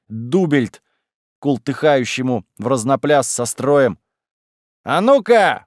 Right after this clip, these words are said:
полковой меломан, песню! И раз-два, раз-два!» Капитан Дубельт не знал современных строевых песен. Отказать, однако, строевому командиру их истязающему не решался,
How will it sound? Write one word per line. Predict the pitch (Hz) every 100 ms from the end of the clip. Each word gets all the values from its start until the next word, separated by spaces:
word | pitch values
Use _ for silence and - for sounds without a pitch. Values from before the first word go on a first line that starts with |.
| _
полковой | 131 143 190 214 240
меломан, | 220 220 220 226 214 180 139 90 _ _ _ _ _
песню! | 262 269 240 - 214 208 185 165 143 120 -
И | 277 269 240 214 185 156
раз-два, | 160 214 311 311 180 110 131 196 175 143 110 110
раз-два!» | 202 311 320 247 - 160 214 202 165 131 98 - _ _ _ _ _ _ _ _ _
Капитан | 98 110 117 123 117
Дубельт | 127 135 123 -
не | 131
знал | 123 139 127 101
современных | - 90 101 101 92 90
строевых | - 98 92 87
песен. | - 139 - 90 80 _ _ _ -
Отказать, | 87 113 113 143 170
однако, | 165 156 165 156
строевому | - 131 131 127 151 143
командиру | 127 127 123 135 170 147
их | 143
истязающему | 139 - 123 127 143 127 - 127
не | 127
решался, | 127 113 - 180 170 -